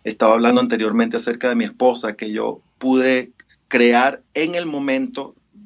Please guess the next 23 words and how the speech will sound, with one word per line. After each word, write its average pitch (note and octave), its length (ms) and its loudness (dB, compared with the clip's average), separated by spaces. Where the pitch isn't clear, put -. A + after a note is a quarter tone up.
en A#2+ 160 -6
que A#2 80 -10
estaban A#2+ 340 -4
sucediendo B2 560 -2
las B2 140 -4
cosas, A2 400 -4
cuando G#2+ 220 -6
ella A2 120 -4
estaba A#2 320 -2
yendo A#2 500 -2
al G#3+ 140 -2
quirófano, A#2+ 840 0
cuando G#2+ 280 -6
estábamos A#2 360 -4
recibiendo A#2 440 -2
noticias A#2+ 460 -4
de A#2+ 80 -2
los A2 100 -4
médicos, A#2+ 440 -4
videos C#3+ 520 4
informativos C3 760 -6
que C#3+ 100 -12
estaban, C3 560 -8